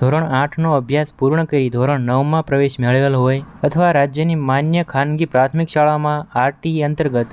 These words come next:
પ્રવેશ મેળવી ધોરણ એકથી આઠનો અભ્યાસ પૂર્ણ કરી ધોરણ નવમાં પ્રવેશ મેળવેલ હોય અથવા એ સિવાયની જે વિદ્યાર્થીનીઓએ ધોરણ આઠ પૂર્ણ કર્યા બાદ ધોરણ નવમાં પ્રવેશ મેળવેલ હોય અને જેઓની કુટુંબની વાર્ષિક આવક રૂપિયા છ લાખ કે તેથી ઓછી હોય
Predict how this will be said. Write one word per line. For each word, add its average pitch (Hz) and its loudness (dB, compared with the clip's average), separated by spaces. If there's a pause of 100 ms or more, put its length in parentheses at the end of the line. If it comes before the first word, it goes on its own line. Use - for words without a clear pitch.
(120)
પ્રવેશ 170 0
મેળવી 147 0
ધોરણ 131 0
એકથી 147 -2
આઠનો 151 0
અભ્યાસ 143 0
પૂર્ણ 156 0
કરી 123 -2 (200)
ધોરણ 139 2
નવમાં 143 0
પ્રવેશ 139 0
મેળવેલ 135 2
હોય 135 0 (200)
અથવા 165 2
એ 160 0
સિવાયની 156 0
જે 131 0
વિદ્યાર્થીનીઓએ 151 0 (300)
ધોરણ 147 2
આઠ 151 0
પૂર્ણ 156 -2
કર્યા 151 0
બાદ 135 0
ધોરણ 131 -2
નવમાં 147 0
પ્રવેશ 139 0
મેળવેલ 135 2
હોય 135 0 (320)
અને 165 2
જેઓની 156 0
કુટુંબની 160 0
વાર્ષિક 139 0
આવક 143 0
રૂપિયા 139 -2
છ - -4
લાખ 156 2 (140)
કે 147 -2
તેથી 147 -2
ઓછી 147 2
હોય 123 2